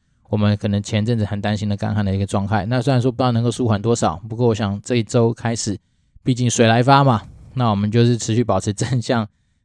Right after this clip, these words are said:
积极的态度来面对，呃，不管是现在疫情的状态，或者说你必须要在家里带小孩这样子的一个心情。那也就祝福大家就是一切能够顺利。那当然，如果说你有任何可以需要迪恩协助的地方，哪怕是你想要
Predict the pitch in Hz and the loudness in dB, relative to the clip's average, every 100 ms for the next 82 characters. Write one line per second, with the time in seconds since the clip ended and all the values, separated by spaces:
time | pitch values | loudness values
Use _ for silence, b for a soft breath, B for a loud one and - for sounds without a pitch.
0 | _ - 123 107 101 107 107 117 113 113 | _ -4 -4 -4 -4 -2 0 0 2 2
1 | 110 110 107 107 104 - 104 95 101 120 | 2 0 2 2 2 -2 -4 -4 -2 -2
2 | 104 101 117 110 104 _ - 123 117 104 | 0 0 0 0 -4 _ -8 -4 -2 -2
3 | 110 98 98 107 107 101 107 104 110 104 | -4 -4 -2 -2 -2 -2 0 0 0 0
4 | 95 - 117 113 113 110 - 110 110 101 | -2 -6 -6 -2 0 0 0 -2 0 -2
5 | 95 117 104 104 95 95 98 113 101 101 | -2 -2 -2 -2 -4 -6 -4 -2 -2 -4
6 | 98 98 95 107 101 - - _ _ _ | -4 -4 -4 -4 -4 -6 -10 _ _ _
7 | - 120 107 101 117 - 139 107 110 110 | -6 -2 0 0 0 0 -2 0 0 0
8 | 107 98 101 104 107 101 - 104 98 104 | 0 0 0 0 0 -4 -4 -2 0 -2
9 | - 110 101 101 92 113 104 127 123 104 | 0 0 0 -2 -2 -2 0 0 0 0
10 | 110 147 127 135 127 127 107 113 139 117 | 2 2 2 2 0 2 0 2 0 0
11 | 113 - 113 101 - 120 113 104 104 107 | 0 0 0 0 2 4 4 0 -2 0
12 | 107 113 - 98 117 101 101 107 104 101 | 0 -4 -4 0 0 0 -4 -2 -2 -4
13 | 95 104 123 120 113 104 - 95 110 | -6 -4 -4 -2 -4 -4 -4 -2 -2